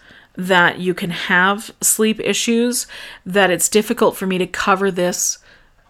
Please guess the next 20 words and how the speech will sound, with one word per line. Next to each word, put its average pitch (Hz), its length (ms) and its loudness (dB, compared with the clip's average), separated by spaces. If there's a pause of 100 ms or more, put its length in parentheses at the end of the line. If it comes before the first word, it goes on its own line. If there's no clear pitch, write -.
(240)
topic 196 380 0
comprehensively 196 920 -2
in 185 140 0
the 165 80 -6
time 170 340 -4
we 185 120 -4
have 175 340 -4
today, 202 500 -2 (540)
but 196 520 6
there 196 240 4
is 185 200 2
good 202 200 4
information 226 760 2
online 185 680 0
where 190 140 -4
you 196 180 -2
can 185 300 -4
find 185 400 -2
some, 175 500 -2 (120)
uh, 156 340 -2